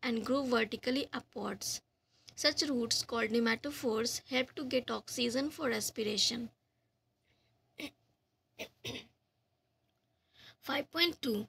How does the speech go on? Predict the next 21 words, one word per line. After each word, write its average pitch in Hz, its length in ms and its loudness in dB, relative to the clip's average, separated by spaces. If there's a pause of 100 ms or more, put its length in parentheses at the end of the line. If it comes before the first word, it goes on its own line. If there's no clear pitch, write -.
the 247 200 6
stem. 220 500 2 (320)
What 302 260 2
are 370 120 2
the 381 100 0
features 262 520 4
that 269 200 2
distinguish 233 580 2
a 359 120 -2
stem 247 420 0
from 294 240 -4
a 269 100 2
root? 190 400 -4 (520)
The 240 100 0
stem 302 380 0
is 339 100 0
the - 140 -6 (100)
ascending 262 480 2
part 220 300 0
of 254 140 -6
the 294 100 -12